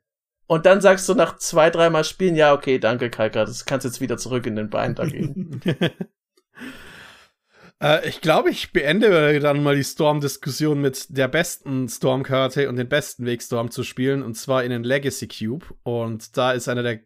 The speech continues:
Speaker 1: schönsten Karten, die man spielen kann, auch der Days Undoing.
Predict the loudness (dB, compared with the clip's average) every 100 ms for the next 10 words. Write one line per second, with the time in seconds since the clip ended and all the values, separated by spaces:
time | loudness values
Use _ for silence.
0 | -12 -4 -2 -4 -2 -2 0 -2 -2 -4
1 | -4 -4 -6 -8 -6 -4 -4 -4 -4 -4
2 | -6 -6 -6 -4 0 2 2 0 -2